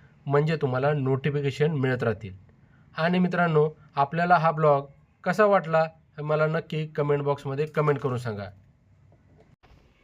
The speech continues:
एक मात्र नक्की आहे की या धरणामुळे, या जलसाठ्यामुळे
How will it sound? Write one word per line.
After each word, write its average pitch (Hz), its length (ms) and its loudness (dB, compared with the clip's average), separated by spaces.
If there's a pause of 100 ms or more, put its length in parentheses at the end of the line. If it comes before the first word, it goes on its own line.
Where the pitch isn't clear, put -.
(320)
एक 156 240 4
मात्र 180 260 2
नक्की 160 360 2
आहे 120 260 0 (580)
की 139 340 -4 (260)
या 160 120 2
धरणामुळे, 151 640 4
या 139 120 6
जलसाठ्यामुळे 139 800 2